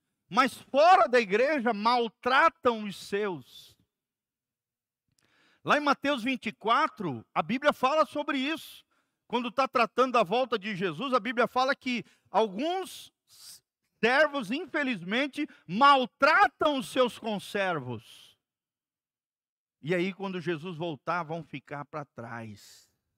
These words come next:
Toda vez que eu maltrato os meus filhos, a minha esposa,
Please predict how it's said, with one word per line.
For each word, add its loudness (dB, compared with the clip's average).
Toda -6
vez -6
que -10
eu -6
maltrato -8
os -16
meus -12
filhos, -12
a -10
minha -10
esposa, -10